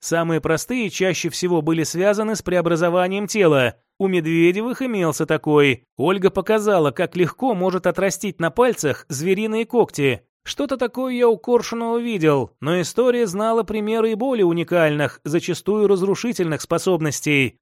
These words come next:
Тот же ходок, про которого я в начальной школе читал в купленной книге,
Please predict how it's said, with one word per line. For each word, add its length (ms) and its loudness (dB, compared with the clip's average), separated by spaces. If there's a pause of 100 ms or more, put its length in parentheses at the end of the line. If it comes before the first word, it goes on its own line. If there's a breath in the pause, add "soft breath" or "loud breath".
Тот 220 2
же 120 2
ходок, 540 2
про 140 -2
которого 420 0
я 220 2
в 80 -2
начальной 440 0
школе 380 0
читал 380 0
в 80 -18
купленной 440 -2
книге, 520 -2